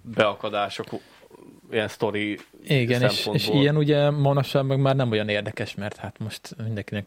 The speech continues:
Speaker 2: ott van tényleg a telefon a kezében, meg izé, internet van mindenhol, és az akkor a kilencvenes években akkor az ütött.
Speaker 1: Hát az ütött.
Speaker 2: De most meg már ez nem üt. Most már az üt, hogyha izé, a, a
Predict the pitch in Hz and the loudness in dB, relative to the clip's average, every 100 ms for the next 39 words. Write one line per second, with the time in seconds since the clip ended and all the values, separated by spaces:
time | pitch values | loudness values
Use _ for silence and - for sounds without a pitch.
0 | - 117 - 117 113 110 117 110 120 123 | -4 -4 -4 -6 -6 0 0 0 -4 -4
1 | 123 123 123 113 107 113 117 113 117 123 | 0 2 2 0 0 0 0 0 0 0
2 | 120 - 117 117 120 117 117 113 113 - | -2 -4 -2 0 2 2 2 2 0 -4
3 | - - - - - - - - - - | -16 -20 -20 -18 -18 -18 -18 -20 -20 2
4 | 123 139 - 135 147 135 127 131 135 131 | 6 6 4 2 4 2 4 4 6 6
5 | 131 135 127 117 98 - - - - 120 | 4 4 2 2 -2 -4 -12 -8 -4 -4
6 | 113 104 95 104 113 117 120 117 123 123 | -6 -10 -10 -2 4 4 4 0 0 2
7 | 117 117 117 113 110 - - - 117 - | 2 2 0 -2 -4 -10 -14 -4 -4 0
8 | 107 117 110 101 101 - 104 101 104 98 | 0 0 -2 -2 -4 -2 -2 0 0 0
9 | 101 104 104 107 120 139 _ _ - 139 | -2 -2 -2 -2 -4 -8 _ _ -10 -4
10 | 107 101 | -2 -2